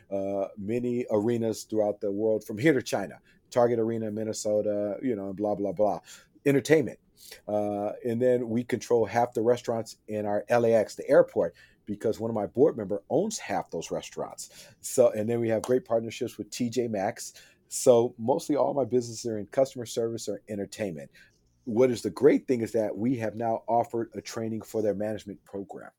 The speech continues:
where, where they'll fund us too. So a company will pay us a nice sum of money to go in there and train their regular managers on how to work with our population. And they took, they took our model because not everyone that has, that, that deals with trauma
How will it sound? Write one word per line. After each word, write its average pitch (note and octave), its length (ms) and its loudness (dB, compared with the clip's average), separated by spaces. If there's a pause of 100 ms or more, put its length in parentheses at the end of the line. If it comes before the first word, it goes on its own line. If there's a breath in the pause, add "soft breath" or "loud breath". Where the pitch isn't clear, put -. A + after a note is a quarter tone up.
(100)
where, A2+ 240 0
where A#2 220 -2
they'll A#2 180 2
fund D3 280 -2
us G2 140 -4
too. C3 260 2 (200 loud breath)
So - 140 2
a A2 60 4
company C#3+ 480 0 (200 soft breath)
will C#3+ 120 4
pay C#3+ 300 6
us - 280 2 (320)
a C3 80 -4
nice D3+ 300 4
sum C#3+ 300 2
of A#2 100 -2
money C#3+ 300 -2
to - 160 -8
go B2+ 140 0
in B2+ 60 -2
there B2+ 120 -2
and A2 80 -8
train C3 240 -2
their A#2 100 0
regular A#2+ 300 4
managers A#2 480 0 (240 loud breath)
on G2+ 140 -4
how A#2 200 2
to B2 80 4
work A2+ 220 2
with A2 100 0
our G#2+ 80 0
population. A2 640 -2 (480 loud breath)
And B2 160 6
they B2+ 120 4
took, - 400 6 (140)
they B2 140 4
took - 240 10
our D#3+ 100 6
model C3 380 8 (260 loud breath)
because C3+ 540 2
not C#3 280 -2 (120)
everyone C#3 580 4 (380)
that B2 300 6
has, A#2 340 -2 (260)
that, A2+ 240 -2
that A#2 180 4
deals B2+ 200 8
with A#2+ 80 0
trauma D3+ 360 4